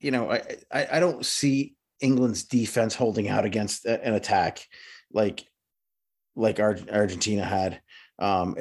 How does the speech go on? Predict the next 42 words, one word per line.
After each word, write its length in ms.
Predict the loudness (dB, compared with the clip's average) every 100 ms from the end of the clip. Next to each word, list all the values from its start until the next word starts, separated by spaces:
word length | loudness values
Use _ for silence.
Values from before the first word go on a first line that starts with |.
| -6
and 160 | -4 -2
I 100 | 2
don't 260 | 4 2 2
see, 580 | 0 2 4 2 -2 -2
I 120 | 0
don't 180 | 2 0
see 380 | 0 0 0 0
that, 340 | -2 -2 -4 _
that 200 | 0 0
midfield 500 | 2 0 2 2 0
holding 360 | 2 2 2 0
up. 180 | -4 -8 -18 -20 _
That, 160 | 0 2
I, 100 | 0 2
that 160 | 4
would 100 | 6
have 100 | 4
been 200 | 4 0
a 100 | -2
four 300 | -4 0 2
nil 200 | 4 2
game 300 | 0 -2 -2
at 100 | -2
halftime 640 | 0 0 0 -2 -2 -2 -8 _ -6
against 300 | -2 -2 -2
England. 320 | -2 -4 -6 -12 _ _ _ _ _ _
Uh, 220 | 0 2 0 -6 _ _ _ _ _
is, 220 | 0 0 2
for 180 | 4
as 120 | 4 4
much 300 | 4 4 0
as 100 | 0
England 360 | 4 4 4
loves 280 | 4 2 2
to 100 | -4
th-, 140 | -8 -12 _ _
<laughs> 100 | -2 -2 -12 -8 -8 -8 -20 -20 -20 -20 _ _ _ _ _
loves 300 | 0 2 4
to 80 | 2
think 380 | 2 2 2 2
that 220 | 2 2
they're 260 | 2 0